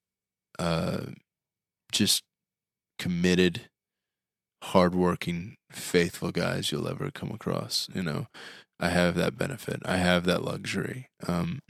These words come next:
not everybody gets that luxury. Um, so work with people and align yourself with people that share the more than, you know, they share the load, they share your vision, they share,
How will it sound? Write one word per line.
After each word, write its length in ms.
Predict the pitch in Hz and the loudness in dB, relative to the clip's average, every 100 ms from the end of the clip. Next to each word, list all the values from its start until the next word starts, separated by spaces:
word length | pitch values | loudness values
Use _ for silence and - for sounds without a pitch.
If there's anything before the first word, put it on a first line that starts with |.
| - | -6
not 80 | 92 | -4
everybody 260 | 92 92 | -4 -6
gets 220 | - - | -4 -4
that 120 | - - | -4 -6
luxury. 480 | - - - - - _ - - - - - _ - | -10 -8 -8 -10 -14 _ -18 -14 -14 -18 -20 _ -2
Um, 480 | 87 85 - - - - - - | 0 0 -2 -8 -16 -20 -20 0
so 300 | - 87 87 | 2 4 2
work 320 | - 98 98 | 2 2 2
with 120 | 92 - | -2 -2
people 460 | 95 - 87 87 - | -2 2 2 2 0
and 100 | 90 | -2
align 340 | 87 90 90 | 2 2 2
yourself 400 | 90 - 90 - | 0 0 0 -2
with 120 | - | -8
people 520 | - 90 - - - - - - | -4 -4 -2 -2 -4 -10 -6 0
that 180 | 82 - _ _ | 0 -2 _ _
share 680 | - - 101 92 90 98 - _ _ _ _ _ _ _ _ _ _ - | -2 2 4 6 4 2 -4 _ _ _ _ _ _ _ _ _ _ -2
the 180 | 87 78 _ _ _ _ - | -2 -4 _ _ _ _ -2
more 280 | 98 95 | 4 6
than, 260 | 92 90 90 | 6 2 0
you 120 | 95 90 | -2 -2
know, 240 | 90 85 | 0 0
they 120 | 101 101 | 2 6
share 220 | 107 98 | 8 8
the 80 | 90 | 6
load, 280 | 92 92 90 | 6 6 4
they 100 | 90 | 2
share 540 | - 92 87 87 98 _ _ - | 6 6 6 2 -4 _ _ -10
your 160 | 92 | -6
vision, 360 | 87 92 87 87 | 4 4 4 -4
they 100 | 80 | -4
share, 520 | - - 87 87 120 | -2 0 2 0 -4